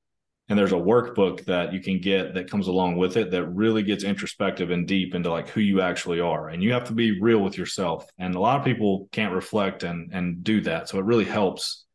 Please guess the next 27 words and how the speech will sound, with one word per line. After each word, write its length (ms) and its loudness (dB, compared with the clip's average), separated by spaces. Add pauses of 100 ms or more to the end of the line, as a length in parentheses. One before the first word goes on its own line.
(120)
um, 240 -2
dig 180 0
in 160 0
there. 300 -10 (580)
Uh, 140 4
and 180 2
then 120 4
the 100 2
other 280 4
one, 500 2 (380)
um, 580 -2 (800)
I 40 -6
mean, 340 -2 (220)
gosh, 300 -10
there's 120 -8
just, 380 -4 (100)
there's 180 -4
just 200 -4
so 180 2
many. 320 0
Good 220 2
to 80 2
Great, 480 0 (260)
uh, 300 -2
that 160 0
would 180 2
be, 400 -2